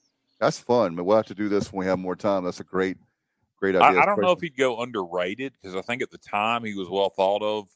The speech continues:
Speaker 2: but he isn't really talked about in the great wide receiver. Maybe he is.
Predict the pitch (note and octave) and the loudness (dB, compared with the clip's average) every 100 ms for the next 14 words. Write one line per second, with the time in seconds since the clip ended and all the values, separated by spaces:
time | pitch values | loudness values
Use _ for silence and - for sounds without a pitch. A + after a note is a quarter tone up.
0 | F2 F2 F2+ _ _ _ _ - G2+ G2+ | _ -6 -6 _ _ _ _ -12 -12 -4
1 | G#2 G#2+ G2 G#2+ F#2+ - G#2+ G#2+ - F#2 | -6 -6 -6 -4 -4 0 0 0 -2 2
2 | G2 F#2 E2+ E2+ G2 F#2+ G2 F#2 - F#2+ | 2 0 -8 -4 -2 0 0 -2 -16 -8
3 | G2+ D#3 D3 G#2 F2+ F#2+ G2+ F2 - | -4 -4 -6 -18 -14 -10 -10 -10 -20